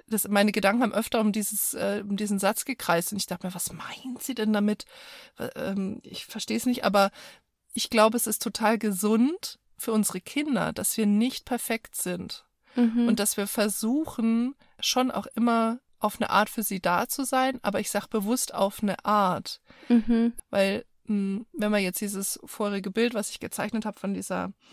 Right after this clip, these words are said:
Speaker 1: fifties Mom, die super perfekt ist und alles im Griff hat,
Speaker 2: Mhm.
Speaker 1: wenn wir das noch mal kurz herholen, dann, äh, merkt man ganz schnell, dass man darüber, ähm, wenn man dann noch arbeitstätig ist und noch mehr Aufgaben hat, Bürokram von zu Hause noch mitmacht, was weiß ich, Steuererklärung und,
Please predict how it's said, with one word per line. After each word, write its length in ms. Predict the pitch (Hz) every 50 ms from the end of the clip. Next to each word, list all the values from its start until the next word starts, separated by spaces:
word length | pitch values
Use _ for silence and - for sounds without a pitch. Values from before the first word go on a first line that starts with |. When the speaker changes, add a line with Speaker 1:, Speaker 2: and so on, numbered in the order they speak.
| - - - _
Speaker 1:
fifties 500 | - - - 240 - - - 202 - -
Mom, 280 | 208 196 196 202 220 202
die 100 | 190 196
super 320 | - - 233 - 254 220
perfekt 440 | - - 208 - - 214 208 - -
ist 120 | 208 -
und 100 | 202 208
alles 340 | - - - 285 277 - -
im 100 | 190 180
Griff 340 | - - - - - - -
hat, 220 | 202 214 - - _ _ -
Speaker 2:
Mhm. 240 | - 226 220 214 214 -
Speaker 1:
wenn 120 | - 214 185
wir 60 | 190
das 180 | - 180 -
noch 80 | 175 185
mal 140 | 190 190 175
kurz 280 | - 220 196 - -
herholen, 480 | - 202 214 208 - 233 233 233 226 220
dann, 320 | 202 185 190 190 190 190
äh, 120 | 208 196 196
merkt 260 | 190 180 190 - -
man 80 | 196 190
ganz 260 | 185 180 196 - -
schnell, 260 | - 208 196 196 202
dass 200 | 202 - - -
man 160 | 190 185 180
darüber, 460 | 196 185 - - 202 196 196 196 - - - _ _ _ -
ähm, 440 | - 190 190 190 185 190 190 202
wenn 120 | 196 185 185
man 160 | 185 185 180
dann 100 | 175 170
noch 120 | 175 175
arbeitstätig 720 | - - 202 208 196 190 - - - 202 196 - 196 - -
ist 240 | - 196 190 - -
und 180 | 196 196 202 220
noch 180 | 226 220 - -
mehr 280 | 226 214 214 220 -
Aufgaben 480 | - 196 - - - 185 185 190 185 -
hat, 240 | - - - - - - - - - - - - - - -
Bürokram 540 | 226 202 226 226 214 - - 185 196 202
von 160 | 202 - 208 202
zu 180 | - 214 -
Hause 280 | 202 202 208 208 - 185
noch 180 | 185 185 -
mitmacht, 440 | 202 196 - - - - - - -
was 120 | 214 - -
weiß 140 | 196 -
ich, 120 | - 202 -
Steuererklärung 840 | - - - 202 196 196 185 - - - 190 185 196 185 185 202 196
und, 300 | 208 196 196 196 -